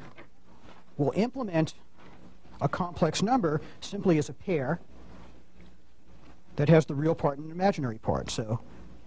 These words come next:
if I want to make a complex number with a certain real part and an imaginary part, I'll just use const to form a pair, and that will, that's George's representation of a complex number.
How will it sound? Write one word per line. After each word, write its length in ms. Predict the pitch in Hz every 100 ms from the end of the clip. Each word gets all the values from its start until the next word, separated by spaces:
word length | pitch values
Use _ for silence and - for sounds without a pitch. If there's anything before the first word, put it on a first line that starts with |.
| - -
if 100 | 135
I 60 | 143
want 160 | 143 143
to 40 |
make 260 | 151 185 185
a 40 |
complex 540 | - 175 165 165 -
number 380 | 151 196 175 135 - - - - - - - -
with 100 | 135
a 40 | 143
certain 360 | - 170 156
real 160 | 147 170
part 300 | - 156 147
and 140 | 147
an 100 | 147
imaginary 500 | 139 143 185 190 156
part, 360 | 135 123 104 131 - - - - - - - -
I'll 80 | 127
just 180 | 151 165
use 140 | 156
const 400 | - 165 160 -
to 60 | 131
form 260 | 170 147
a 40 | 147
pair, 280 | - 185
and 120 | 139 135
that 160 | 147
will, 200 | 156 151 - - - - - - - -
that's 180 | 139 -
George's 320 | 156 147 135
representation 640 | 147 143 143 151 143 135
of 60 | 131
a 40 |
complex 460 | - 143 131 135 -
number. 240 | 135 127